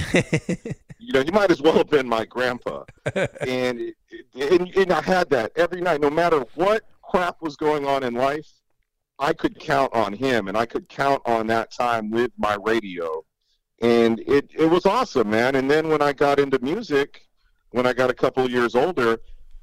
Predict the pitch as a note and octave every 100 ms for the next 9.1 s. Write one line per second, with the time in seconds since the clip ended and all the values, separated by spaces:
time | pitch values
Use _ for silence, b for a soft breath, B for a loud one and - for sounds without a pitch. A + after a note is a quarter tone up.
0 | - A2+ C3 C3 B2+ B2+ B2 G#2+ - -
1 | E3 D3+ C#3 B2 A2+ A#2 A2 A2 G#2+ G2
2 | G2+ G2+ A2 - B2 B2 A#2 C3+ - B2
3 | G#2 - G#2 F#2+ F#2 - _ _ _ _
4 | - C#3+ C3 A#2 - C3 B2 B2 A#2 B2
5 | A#2 A2 G#2+ C3+ A#2 A#2+ G#2+ - C3+ -
6 | A#2+ G2+ G2+ - - - B2+ A2+ A2 A2
7 | G#2+ G#2+ A2+ A2 F2+ A#2+ - - A2+ F#2+
8 | F2+ F2 G2 F2+ - _ _ - C#3 B2